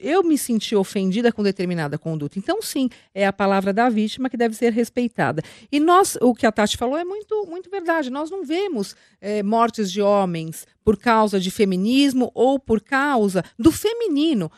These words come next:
mas nós vemos todos os dias mortes e grande violência contra a mulher por parte do machismo.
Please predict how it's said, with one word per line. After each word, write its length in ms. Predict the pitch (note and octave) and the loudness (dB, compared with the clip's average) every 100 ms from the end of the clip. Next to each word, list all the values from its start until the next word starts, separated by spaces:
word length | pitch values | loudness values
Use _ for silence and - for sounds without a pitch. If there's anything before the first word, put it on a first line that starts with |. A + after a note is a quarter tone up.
| _ | _
mas 240 | A3+ C4 C4+ | -4 -2 0
nós 240 | D#4+ C4 | -2 -2
vemos 380 | A3+ B3 C4 C4+ | 0 0 -2 -2
todos 300 | C#4 B3+ - | -2 -2 0
os 180 | F#4 A3 | 0 2
dias 400 | G#3+ A3+ A#3 - _ _ | 0 0 0 -8 _ _
mortes 800 | A#3+ C4+ A3+ G#3 G#3 - B3+ - _ | 2 6 8 6 0 -6 -8 -10 _
e 100 | B3+ | -12
grande 640 | B3+ G#3 D#4 G#4 A4 D4+ B3 | -12 -2 2 2 2 0 -2
violência 600 | A#3 A3 G#3 G3 F#3+ F#3+ | 0 2 2 0 -2 -6
contra 360 | G3+ F#3+ F#3 | -4 -4 -4
a 20 | |
mulher 320 | F3 F3 G#3+ A3+ | -4 0 0 0
por 140 | G3+ | -6
parte 260 | - F3 E3+ | -6 -8 -6
do 100 | E3+ | -6
machismo. 640 | D#3+ D#3 - C#3 C3+ C3 | -6 -8 -8 -10 -10 -14